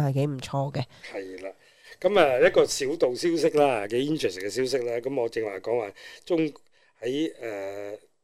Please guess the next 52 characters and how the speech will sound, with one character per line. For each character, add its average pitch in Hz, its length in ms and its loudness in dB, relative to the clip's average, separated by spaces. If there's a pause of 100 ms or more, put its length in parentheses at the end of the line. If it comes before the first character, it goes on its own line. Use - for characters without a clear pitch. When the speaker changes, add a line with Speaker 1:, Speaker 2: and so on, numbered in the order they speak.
(440)
Speaker 2:
溫 165 200 2
庫 113 240 0
出 147 120 0
到 139 80 6
另 127 160 0
外 104 120 -6
一 123 40 -2
支 131 180 -2
叫， 117 80 -2
誒， 107 140 -6 (1040)
One 156 260 0
by 104 220 -4
Penfolds 113 500 4
嘅 110 140 0
一 - 20 2
支 220 220 6
酒 156 160 4
啦。 123 140 0
Speaker 1:
嗯， 131 120 -4
Speaker 2:
咁 - 100 0
我 147 80 0
哋 107 100 -4
都 131 180 -2 (300)
上 - 180 -16 (100)
一 143 60 -4 (180)
幾 113 180 -6
集 120 180 -2
都 135 80 0
講 113 200 -6
過 98 200 -6
下 90 140 -10
㗎， 98 120 -10 (300)
咁 110 60 -12 (120)
樣， 107 160 -10 (460)
咁 226 220 8
呢， 175 80 6 (280)
竟 120 100 0
然 151 460 2 (120)
呢， 139 60 2
嚇， 104 300 -8 (380)
嗰 151 120 4
啲 180 260 6
發 131 220 -2
現 127 180 -6
咗， 135 260 4 (400)
佢 151 220 6
喺 151 280 6 (120)
中 185 360 4
國 151 160 4
裏 123 100 4
邊 117 140 0
呢， 131 120 4